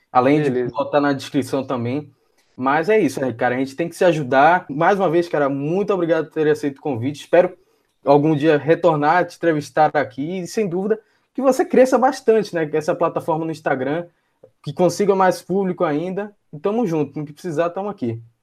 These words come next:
Speaker 2: Ricardo, obrigado. Obrigado pelo, pelo convite. É, vou falar pra todo mundo acompanhar, acompanhar seu trabalho, é, que cresça bastante, que você traga mais convidados. O que você precisar,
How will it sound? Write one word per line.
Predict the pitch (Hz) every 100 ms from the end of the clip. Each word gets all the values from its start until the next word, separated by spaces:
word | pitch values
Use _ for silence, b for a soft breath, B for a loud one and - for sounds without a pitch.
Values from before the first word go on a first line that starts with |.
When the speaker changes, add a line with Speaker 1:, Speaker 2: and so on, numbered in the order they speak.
| _ _ _ _ _ _
Speaker 2:
Ricardo, | - 143 123
obrigado. | 120 123 127 151 143
Obrigado | 123 120 123 120
pelo, | 120 117 120 _
pelo | 117
convite. | - _ 113 127 147 - - _ _
É, | 120 117 117 113 110 _ _ _ _ _ _ _
vou | 117 113 110 -
falar | 120 117
pra | -
todo | 120 127
mundo | 123 123
acompanhar, | - 123 - 117 131
acompanhar | 143 139 - 127
seu | -
trabalho, | - 113 117 127 139 143 _ _ _ _ _ _
é, | 120 117 113
que | 123
cresça | - 127 123 123
bastante, | 117 - - 143 143
que | -
você | 127 -
traga | - 123 117 _ b b b
mais | 127 123
convidados. | - 123 123 123 151 160 - - _ _ _ _
O | 127
que | -
você | 135 131 135
precisar, | - 123 120 123 120